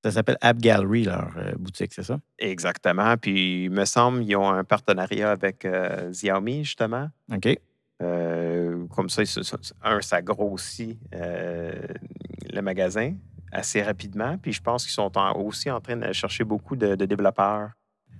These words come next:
Speaker 2: euh, puis rendre ça facile pour eux autres de, d'importer leurs applications dans leur, euh, leur App Gallery.
Speaker 1: Mais j-, j'avais lu justement que le, le App Gallery est, est au Canada depuis,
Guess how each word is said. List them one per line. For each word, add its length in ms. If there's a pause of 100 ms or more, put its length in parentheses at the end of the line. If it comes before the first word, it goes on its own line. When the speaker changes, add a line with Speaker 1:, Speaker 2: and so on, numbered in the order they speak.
(260)
Speaker 2:
euh, 120
puis 160
rendre 200
ça 140
facile 480
pour 180
eux 140
autres 140
de, 720
d'importer 680
leurs 260
applications 640
dans 140
leur, 240
euh, 320 (500)
leur 180
App 140
Gallery. 540 (400)
Speaker 1:
Mais 260
j-, 160
j'avais 400
lu 160
justement 340
que 120
le, 160 (440)
le 160
App 160
Gallery 340
est, 180
est 120
au 60
Canada 380
depuis, 520